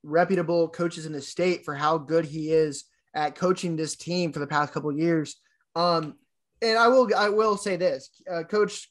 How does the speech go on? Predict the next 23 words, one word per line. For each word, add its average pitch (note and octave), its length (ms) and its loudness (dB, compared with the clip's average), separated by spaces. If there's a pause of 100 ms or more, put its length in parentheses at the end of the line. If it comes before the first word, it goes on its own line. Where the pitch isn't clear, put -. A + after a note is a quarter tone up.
K F#3 160 -2
J E3 140 -2
Williams E3+ 340 0
has D3+ 140 -8
been D#3+ 160 -2
a D3+ 220 -2 (180)
very E3 400 4
trusted F#3 680 -2
and, D#3 220 -6 (240)
uh, C#3+ 200 -2 (480)
well-known F3 500 4
guy, E3 500 2 (280)
uh, C#3+ 340 0
for E3 180 -8
being E3 280 -6
that D3 160 -4
strength D#3+ 260 -8
and D#3 100 -10
conditioning E3 460 -4
coach E3 300 4
over D3+ 180 0
there D#3+ 240 4
for, F3 600 0